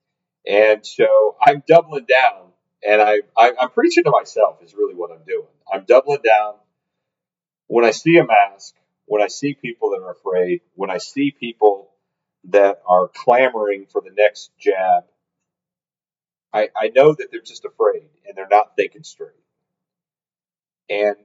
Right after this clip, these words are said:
somebody that's afraid, comfort them, right? Be the light in their life. Smile. Give them a hug. Live by example. Show them that you're not afraid.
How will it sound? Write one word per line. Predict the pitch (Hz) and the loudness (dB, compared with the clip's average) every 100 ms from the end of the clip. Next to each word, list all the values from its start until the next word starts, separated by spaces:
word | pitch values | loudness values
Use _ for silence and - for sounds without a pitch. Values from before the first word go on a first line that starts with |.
| _ _ | _ _
somebody | - 151 175 180 | -2 0 0 -2
that's | 165 - | -4 -4
afraid, | - 123 131 120 104 | -8 2 4 4 -4
comfort | - 143 - - | -2 -2 -2 -8
them, | - 82 - _ _ _ - | -8 -8 -14 _ _ _ -2
right? | 95 120 - _ _ _ _ _ _ | 2 2 0 _ _ _ _ _ _
Be | 131 175 | -2 2
the | 170 | 2
light | 139 127 135 - - | 4 2 2 -2 -6
in | 107 | 0
their | 107 | 0
life. | 101 104 87 _ _ _ _ _ _ _ _ _ _ _ _ _ _ _ _ _ _ _ _ _ _ _ | 2 0 0 _ _ _ _ _ _ _ _ _ _ _ _ _ _ _ _ _ _ _ _ _ _ _
Smile. | - - - 117 131 123 - _ _ _ _ _ _ | -16 -16 -8 0 2 0 -2 _ _ _ _ _ _
Give | 113 127 | -2 0
them | 165 165 | 2 2
a | |
hug. | 160 113 107 98 - _ _ _ _ _ _ _ _ _ _ _ _ _ - | 2 2 2 0 -8 _ _ _ _ _ _ _ _ _ _ _ _ _ -16
Live | 104 127 160 156 | 2 4 4 0
by | 123 110 104 | 0 2 0
example. | 92 101 95 87 _ _ _ _ _ | -6 -14 -14 -18 _ _ _ _ _
Show | - - 135 143 | -20 0 4 4
them | 127 | 0
that | 110 101 | -10 0
you're | 110 117 | 0 2
not | 85 | -2
afraid. | - _ _ _ | -6 _ _ _